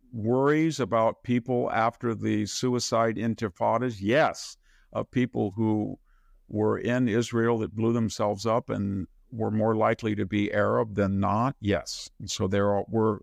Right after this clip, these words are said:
some security measures taken. But when I drive through, uh, Arab communities, especially in northern Israel, and I compare what I've seen in Jordan or Egypt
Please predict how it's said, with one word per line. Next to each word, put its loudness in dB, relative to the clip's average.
some 0
security 0
measures -4
taken. -4
But 0
when 0
I 4
drive 2
through, -2
uh, -2
Arab 2
communities, 0
especially -4
in -2
northern 0
Israel, -4
and 0
I 2
compare 0
what 2
I've 0
seen 0
in 0
Jordan 0
or -4
Egypt -2